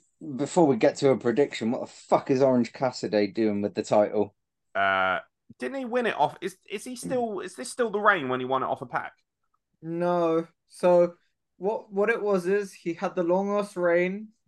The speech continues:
Speaker 3: then lost it to Moxley. Then Moxley got injured on Dynamite against Fenix, so
Speaker 2: Dropped it
Speaker 3: Fenix
Speaker 2: to
Speaker 3: won
Speaker 2: Fenix.
Speaker 3: it, and then he dropped it to Fenix because Tony Khan's a fucking idiot and does not let Fenix cook.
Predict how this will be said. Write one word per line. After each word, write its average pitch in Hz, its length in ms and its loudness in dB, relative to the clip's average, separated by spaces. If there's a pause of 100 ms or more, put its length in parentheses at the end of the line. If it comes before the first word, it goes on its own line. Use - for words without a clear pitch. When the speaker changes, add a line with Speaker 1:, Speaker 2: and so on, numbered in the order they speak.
Speaker 3:
then 170 220 2
lost 180 300 0
it 185 140 -12
to 196 80 -6
Moxley. 170 760 -4 (340)
Then 156 160 -4
Moxley 185 460 0
got 180 300 2
injured 202 420 0
on 190 160 -2
Dynamite 175 640 -2
against 151 380 -12
Fenix, 175 680 0
so 147 200 -8
Speaker 2:
Dropped 131 260 4
it - 20 -4
Speaker 3:
Fenix 208 220 -6
Speaker 2:
to 170 80 -4
Speaker 3:
won 151 120 -2
Speaker 2:
Fenix. 151 220 0
Speaker 3:
it, - 280 -20 (200)
and 202 200 0
then 190 160 6
he 185 140 4
dropped 175 320 2
it 165 140 -2
to 156 100 -4
Fenix 185 540 2
because 156 320 -6
Tony 170 320 2
Khan's 170 260 0
a 143 120 -4 (100)
fucking 185 440 0
idiot 165 540 2
and 156 140 -10
does 147 200 -2
not 143 160 -8
let 147 220 -6
Fenix 135 380 -8
cook. 180 480 2